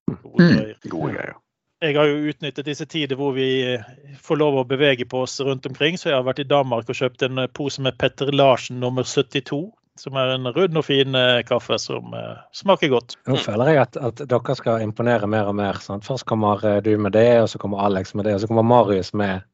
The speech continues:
Speaker 3: den sure, gode kantinekaffen. Hvordan skal jeg slå dette da? Med min enkle Coop-kaffe.
Speaker 1: Mm.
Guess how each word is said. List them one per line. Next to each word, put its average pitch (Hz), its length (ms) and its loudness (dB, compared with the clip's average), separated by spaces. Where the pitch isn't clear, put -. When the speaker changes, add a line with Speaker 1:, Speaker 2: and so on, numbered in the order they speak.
Speaker 3:
den 104 140 -2
sure, 107 360 0
gode 101 220 2
kantinekaffen. 101 760 -2
Hvordan 135 200 0
skal 135 140 0
jeg - 100 -4
slå 117 220 2
dette 92 260 -4
da? 85 80 -6
Med 107 120 -4
min 104 200 -2
enkle 104 840 -2
Coop-kaffe. 92 600 -4
Speaker 1:
Mm. 123 220 -6